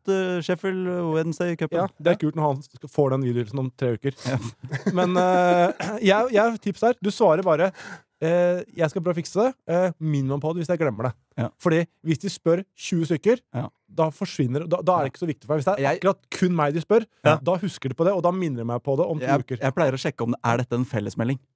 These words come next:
Speaker 2: Ja.
Speaker 1: Er det, står det navnet mitt? Står det noe som er personlig relatert til han synes at, eh, du var så flink i det programmet, eller et eller annet
Speaker 2: Når
Speaker 1: sånt?
Speaker 2: noen skriver «dere»,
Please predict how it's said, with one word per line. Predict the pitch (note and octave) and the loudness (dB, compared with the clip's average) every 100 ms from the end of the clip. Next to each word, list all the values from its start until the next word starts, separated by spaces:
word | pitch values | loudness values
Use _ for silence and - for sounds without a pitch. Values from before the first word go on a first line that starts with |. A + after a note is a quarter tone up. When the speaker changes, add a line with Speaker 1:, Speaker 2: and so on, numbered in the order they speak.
| _ _ | _ _
Speaker 2:
Ja. | E3+ G3 B2+ | 0 2 2
Speaker 1:
Er | B2+ B2+ | 0 2
det, | |
står | C3+ C3+ | 2 2
det | C#3 | 4
navnet | B2 G#2 A2+ | 2 0 0
mitt? | C#3+ - | 0 -2
Står | - C3 | 2 2
det | C3+ | 4
noe | C#3 A2+ G2 B2+ | 0 -2 -8 -12
som | - C3+ C#3 | -4 -2 0
er | A#2+ A#2+ | 0 -2
personlig | - B2+ - A#2 A2+ A2+ | -2 -4 -2 0 0 0
relatert | A#2+ A#2+ A#2 A#2+ - | -2 -2 -2 -2 -2
til | B2 A#2+ | -2 -2
han | A2 A#2+ | 0 0
synes | B2+ A#2 G#2 | 0 -2 -2
at, | B2 - | -4 -2
eh, | B2+ | -2
du | A#2+ B2 | 0 -2
var | A#2 | 0
så | A2+ | -2
flink | B2+ A#2 - | -2 -2 0
i | |
det | A#2+ A2+ | 0 0
programmet, | A#2+ A2+ A2+ | 0 0 0
eller | A#2+ A#2+ | 0 0
et | A#2 | 0
eller | A#2 A2+ - | 0 -2 -4
annet | B2 | 0
Speaker 2:
Når | F3+ | 0
Speaker 1:
sånt? | |
Speaker 2:
noen | F3 D3+ | 0 0
skriver | D#3 E3 | -2 0
«dere», | D#3 B2 A#2 | 0 0 -2